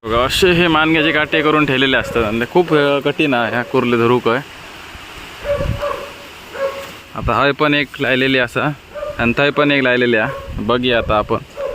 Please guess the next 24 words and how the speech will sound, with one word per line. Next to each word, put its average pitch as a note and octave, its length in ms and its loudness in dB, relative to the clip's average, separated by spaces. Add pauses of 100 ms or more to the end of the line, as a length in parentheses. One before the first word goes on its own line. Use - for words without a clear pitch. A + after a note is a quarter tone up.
(2000)
काठी. A#2+ 340 -2 (2500)
खूप F3+ 180 4
कष्ट F3+ 220 2
लागतात D#3+ 280 0
म्हणजे D3+ 300 2
तुमका D#3 240 2
बघूक E3 260 6
मजा F3+ 260 2
येता, C#3+ 220 0 (560)
पण C3+ 100 0
तितके D3+ 260 0
आता D#3+ 380 2
धरूक D3 320 4
माणसा E3+ 340 2
कोण E3 200 2
नसल्यामुळे D#3+ 520 2
माका D3+ 320 0
पण D#3+ 200 2
धरूचे, D3+ 600 4
अ, C3+ 440 4
लागतात B2 320 2
मध्ये B2 260 2
मध्ये, A#2 180 2
त्यामुळे C3+ 340 2